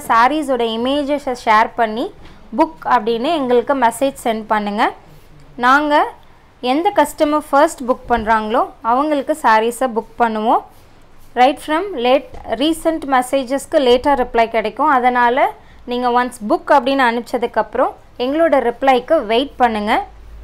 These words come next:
இப்ப பார்த்துட்டு இருக்க இந்த saree ink blue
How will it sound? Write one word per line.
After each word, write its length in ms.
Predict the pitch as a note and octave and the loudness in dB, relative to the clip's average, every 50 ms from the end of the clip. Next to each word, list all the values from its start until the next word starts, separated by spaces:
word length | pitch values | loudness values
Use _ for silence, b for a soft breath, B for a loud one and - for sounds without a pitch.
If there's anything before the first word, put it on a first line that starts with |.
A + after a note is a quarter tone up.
| - - - - - - - - | -14 -14 -14 -14 -14 -12 -12 -6
இப்ப 180 | - - F#4+ F#4 | -2 -2 0 2
பார்த்துட்டு 360 | E4 D4 C4+ C#4 - A#3 - B3+ | 4 2 2 2 -2 -6 -6 -6
இருக்க 180 | C4+ - C#4+ D4 C#4 A#3+ A3+ | -4 0 0 0 0 0 -2
இந்த 180 | A#3+ B3 C4 C#4 C#4 C#4 - | -2 0 0 0 0 0 0
saree 320 | A#3+ A3+ A3 A3 A3+ C#4 F#4+ G4 - - - - - - - - - - - - - - - - - - - - - - - - - - - - - - - - - - - - C#4 | 0 0 0 0 -2 -2 -6 -6 -10 -16 -20 -20 -20 -20 -20 -20 -20 -20 -20 -20 -20 -20 -20 -20 -20 -20 -20 -20 -20 -20 -20 -20 -20 -20 -20 -20 -20 -20 -20 -20 -20 -16 -10 -6 -4
ink 180 | D#4 F4+ D#4 - - - A#3+ | -4 -4 -4 -8 -12 -8 -2
blue 160 | C4+ C4+ C4 | 2 2 2